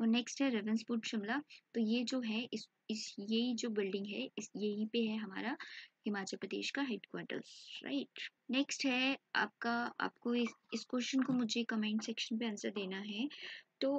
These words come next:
आप लोग बिल्कुल भी comment section में answer नहीं देते हो, तो please अगर आप मेरी video पूरी देख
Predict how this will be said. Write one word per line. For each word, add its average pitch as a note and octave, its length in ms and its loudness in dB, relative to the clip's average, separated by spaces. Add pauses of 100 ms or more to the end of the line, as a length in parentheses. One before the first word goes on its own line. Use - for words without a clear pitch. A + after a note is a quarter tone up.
(100)
आप A3 240 0
लोग C4+ 220 2
बिल्कुल A#3 440 4
भी D4+ 120 6
comment C4+ 260 4
section B3 300 0
में B3 120 2
answer A#3+ 240 2
नहीं A3 380 4
देते G#3+ 320 0
हो, G#3 120 -4
तो A3+ 140 -4
please B3 320 -4
अगर C4+ 200 2
आप C#4 180 0
मेरी C4 160 -2
video B3+ 240 -2 (100)
पूरी G#3 280 -2
देख G3+ 200 4